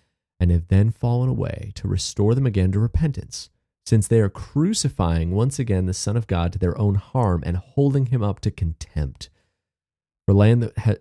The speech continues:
that has drunk the rain that often falls on it and produces a crop, useful to those whose,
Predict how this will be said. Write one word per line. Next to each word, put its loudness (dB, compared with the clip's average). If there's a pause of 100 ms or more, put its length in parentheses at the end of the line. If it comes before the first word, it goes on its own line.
(120)
that 2
has 2
drunk -2
the 0
rain 0 (340)
that 0
often -2
falls 2
on 2
it -4
and -4
produces -2
a -6
crop, -4
useful -2
to -10
those 0 (240)
whose, -2